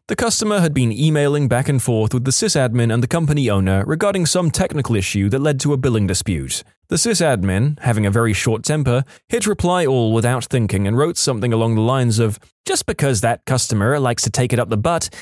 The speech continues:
doesn't mean we need to bend over and let him do whatever he wants." He called me to break into the server so he could delete the email before the customer had a chance to read it.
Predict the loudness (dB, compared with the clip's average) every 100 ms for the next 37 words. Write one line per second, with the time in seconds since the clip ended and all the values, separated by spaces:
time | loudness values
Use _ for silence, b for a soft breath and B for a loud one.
0 | B -4 -2 0 0 0 0 2 2 2
1 | 0 0 2 2 2 2 2 2 2 2
2 | 2 2 2 2 2 2 2 2 0 -4
3 | -4 -4 -4 -10 _ -4 -2 0 0 2
4 | 2 2 0 2 0 0 -2 -2 0 0
5 | 2 0 0 0 0 0 0 0 0 0
6 | 0 2 2 2 0 0 -2 0 -2 0
7 | 0 0 0 -2 -2 -2 0 0 2 0
8 | -4 -8